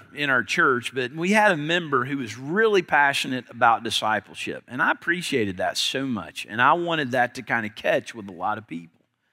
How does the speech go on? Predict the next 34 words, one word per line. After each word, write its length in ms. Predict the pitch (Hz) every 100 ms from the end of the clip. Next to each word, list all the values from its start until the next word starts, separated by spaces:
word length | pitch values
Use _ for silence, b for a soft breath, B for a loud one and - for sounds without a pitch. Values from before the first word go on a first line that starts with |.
| _ _ _ _ _ _ _ _ _ _ _ _ _ _ _
But 340 | 131 143 170 160 -
he 380 | 113 175 180 147 _ -
kinda 260 | 160 214 226
got 220 | 165 165
aggravated 720 | 220 247 175 127 101 98 101
with 220 | 101 104
me 240 | 101 80 _ _ _ _ _ -
one 280 | 110 101
time. 440 | 90 - - - _ 95
And 160 | 98
he's 240 | 117 123 113
like, 320 | 113 104 82
he, 240 | 123 127 120
he 140 | 135
finished 480 | - 135 135 139 -
up 260 | 147 180 127
with 80 |
some 160 | 113 107
people 360 | 139 131 123 120
he 120 | 131
was 100 | 117
discipling, 640 | 107 - 117 156 196 180
and 80 | 110
he's 160 | 113 110
like, 180 | 98
"Hey, 140 | 135 151
man, 340 | 110 127 147 _ _ _ _ _ - 95
give 280 | 120 165 160
me 260 | 170 170
some 240 | 147 - 160
more 180 | 170 165
people 380 | 180 185 175
to 160 | 165 180
disciple. 580 | 170 - 196 196 -